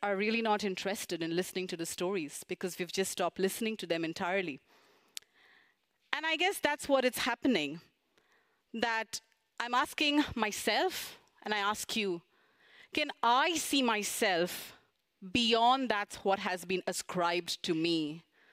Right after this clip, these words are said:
What I look like, what I carry, what I choose to carry, what I choose not to carry. How can we see each other beyond what has been ascribed to each other?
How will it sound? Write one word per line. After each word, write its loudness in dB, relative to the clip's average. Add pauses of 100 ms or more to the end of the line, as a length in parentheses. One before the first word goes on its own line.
(320)
What 2
I 2
look 4
like, 4
what 2
I 0
carry, -2
what -2
I 0
choose -4
to -12
carry, -2
what 0
I -2
choose -4
not -2
to -8
carry. -6 (920)
How 0
can -2
we 4
see 0
each -2
other -2 (720)
beyond 2
what 2
has -4
been 0
ascribed -2
to -4
each -6
other? -6